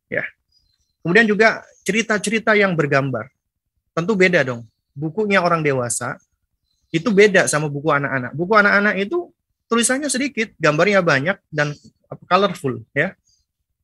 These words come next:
Adapun buku orang dewasa, ya, se-, sebagaimana kita tahu, buku-buku biasanya banyak tulisannya. Ya, karena kita sudah lebih mampu untuk memahami sesuatu yang kita baca, ya, kemudian kita bisa menghadirkan di dalam benak kita, ya, maknanya.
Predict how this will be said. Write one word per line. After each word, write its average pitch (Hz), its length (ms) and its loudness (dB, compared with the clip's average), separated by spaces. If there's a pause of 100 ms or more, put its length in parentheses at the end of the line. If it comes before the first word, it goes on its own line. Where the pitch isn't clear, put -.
(220)
Adapun 208 320 2
buku 180 160 0
orang 170 160 2
dewasa, 135 480 0
ya, 143 160 -2
se-, 127 240 -10
sebagaimana 135 400 -2
kita 147 160 2
tahu, 196 160 0
buku-buku 139 480 -6
biasanya 147 400 2
banyak 127 240 -2
tulisannya. 170 580 -4 (720)
Ya, 156 320 0 (160)
karena 151 240 0
kita 185 160 0
sudah 175 240 0
lebih 143 320 0
mampu 202 320 2
untuk 160 240 -6
memahami 147 480 -2
sesuatu 160 640 -2 (240)
yang 165 160 2
kita 147 240 0
baca, 139 480 -2 (560)
ya, 147 240 0
kemudian 147 320 0
kita 160 240 0
bisa 151 240 0
menghadirkan 165 640 0
di 143 80 -2
dalam 139 240 0
benak 135 240 -4
kita, 117 240 -14 (400)
ya, 135 160 0
maknanya. 160 800 0